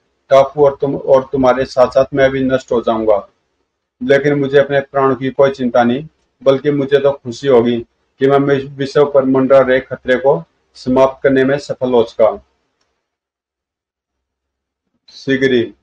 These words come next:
लो, हम सबकी मौत के लिए टाइम सेट हो गया।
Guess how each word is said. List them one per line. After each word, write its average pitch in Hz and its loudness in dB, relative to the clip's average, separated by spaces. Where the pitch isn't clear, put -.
लो, 131 0
हम 135 2
सबकी 143 -2
मौत 135 0
के 139 2
लिए 135 2
टाइम 135 0
सेट 120 -2
हो 120 2
गया। 139 0